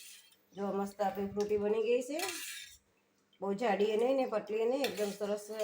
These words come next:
બની છે. તો હવે આપણે ટેસ્ટ કરી લઈશું. ચાલો, આપણી ફ્રૂટી તૈયાર છે.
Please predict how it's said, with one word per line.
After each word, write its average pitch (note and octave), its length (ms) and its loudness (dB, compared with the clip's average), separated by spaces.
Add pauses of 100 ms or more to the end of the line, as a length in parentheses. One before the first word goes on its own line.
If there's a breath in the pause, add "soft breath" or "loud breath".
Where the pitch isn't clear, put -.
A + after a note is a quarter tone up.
(180)
બની A#3 260 0
છે. D#4+ 360 -4 (1700)
તો D#3+ 80 -8
હવે F3+ 300 -6
આપણે C#4+ 440 -6 (1080)
ટેસ્ટ G3 420 -6
કરી A3 200 0
લઈશું. E4 480 -2 (3250)
ચાલો, A#3+ 220 2
આપણી A3+ 280 0
ફ્રૂટી B3 380 -4 (540)
તૈયાર B3 340 0
છે. F4+ 500 -4